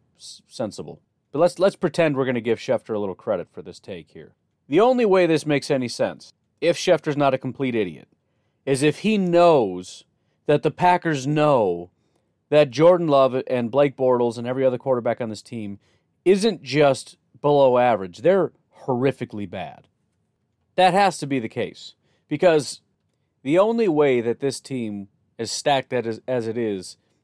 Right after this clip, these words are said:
is one of the worst teams in football is if the quarterback is just pathetically bad.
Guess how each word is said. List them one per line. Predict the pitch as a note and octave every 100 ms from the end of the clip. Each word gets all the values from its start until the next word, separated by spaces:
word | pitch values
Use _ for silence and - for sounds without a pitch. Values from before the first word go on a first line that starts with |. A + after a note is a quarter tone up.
| _ -
is | C3
one | C3+ D3+
of | C3+ A2
the | B2 F#3+
worst | G#3+ G3+ G3 -
teams | - F3+ D3+
in | B2+
football | A2+ D3+ C3+ G#2 F2 E2 _ _ _ -
is | C3+
if | D#3
the | D3+
quarterback | F3 D#3+ D3 C#3+ C3+
is | C#3+ A#2+
just | C3 A#2+
pathetically | - C#3+ - - D#3 D3 - A#2+
bad. | G2+ G2 D#2 A#1+